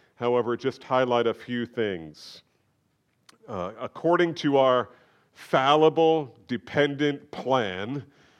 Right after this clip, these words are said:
here are some things that, that might whet your appetite for what's coming. First of all, the church plant. Of course, I trust if you've been here for, uh, more than a week or two, you already know about our church plant and, uh,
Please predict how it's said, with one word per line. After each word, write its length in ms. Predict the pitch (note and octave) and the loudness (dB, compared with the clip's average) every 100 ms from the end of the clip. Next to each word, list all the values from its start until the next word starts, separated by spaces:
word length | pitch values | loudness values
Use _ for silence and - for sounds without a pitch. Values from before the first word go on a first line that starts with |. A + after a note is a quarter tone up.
| _ _ _ _ | _ _ _ _
here 220 | G#2+ A#2+ | -4 0
are 60 | C3+ | 0
some 220 | C3+ B2 | -2 -6
things 400 | A#2+ A#2+ A2+ A2+ | -2 -2 -2 -6
that, 320 | - A2 G#2+ - - | -2 -2 -2 -16 -8
that 160 | G#2 - | -8 -6
might 240 | G#2 G2+ | -6 -6
whet 180 | G#2 A2 | -6 -8
your 160 | G2 | -4
appetite 420 | G2+ G2+ - F#2 - | -6 -6 -8 -8 -8
for 100 | F#2 | -8
what's 220 | F2 - | -10 -12
coming. 460 | - G#2 D#2+ C#2+ D2 | -12 -12 -10 -14 -12
First 220 | A#2 G#2 | -10 -8
of 80 | G2+ | -6
all, 260 | G2 G2 - _ _ | -4 -6 -8 _ _
the 80 | A#2+ | -12
church 280 | - C#3+ B2+ | -4 -4 -4
plant. 380 | - A#2 G#2+ B2 | -6 -4 -2 -4
Of 120 | A2 | -8
course, 380 | - B2 A#2 - - _ _ _ _ | -6 -4 -4 -8 -20 _ _ _ _
I 100 | G#2 | -12
trust 420 | - C#3 C3+ - | -4 0 0 -2
if 120 | A#2+ A#2+ | -8 -6
you've 140 | G2 | -4
been 160 | B2+ A#2 | -4 -2
here 240 | A#2+ A2+ | -2 -4
for, 460 | - A2+ A2 A2+ A#2 - | -4 -2 0 -2 -8 -12
uh, 220 | A#2+ A#2+ | -10 -8
more 280 | A2 B2+ C3+ | -4 -2 -2
than 120 | A2+ | -2
a 60 | |
week 260 | G#2+ C3 B2+ | -4 -6 -6
or 80 | G#2 | -8
two, 260 | - C3 | -6 -6
you 240 | G#2+ A2+ A2+ | -4 -4 -2
already 340 | A#2 A#2 G#2+ | -2 -2 -4
know 460 | G2+ A2+ A#2 G#2+ G#2+ - - _ | -2 -2 0 -2 -6 -14 -20 _
about 300 | G#2 G2 A#2+ | -8 -2 0
our 140 | A2 G#2+ | 0 -2
church 400 | - B2+ B2+ - | -4 -4 -4 -10
plant 460 | A#2 G#2+ A2+ B2 | -6 -4 -2 -6
and, 400 | - G#2+ G2+ G2+ | -10 -10 -8 -10
uh, 320 | G2+ G2 F#2+ | -10 -6 -6